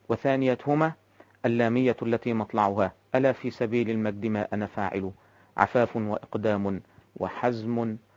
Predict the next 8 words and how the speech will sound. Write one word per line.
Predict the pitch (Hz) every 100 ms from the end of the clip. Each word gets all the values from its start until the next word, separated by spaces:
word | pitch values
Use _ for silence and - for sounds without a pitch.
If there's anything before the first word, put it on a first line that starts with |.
| _
ونائل. | - 110 101 - 107 87 82 _ _ _ _ _ _ _ _ _ _ _ _ - - _ _ _ _ _ _ _ -
له | 139 147
في | 139
الرثاء | 139 135 127 147 -
شعر | 120 151 139 135 131 131 -
غير | 101 127 120 -
قليل، | 123 117 107 87 - _ _ -
أشهره | - - 127 117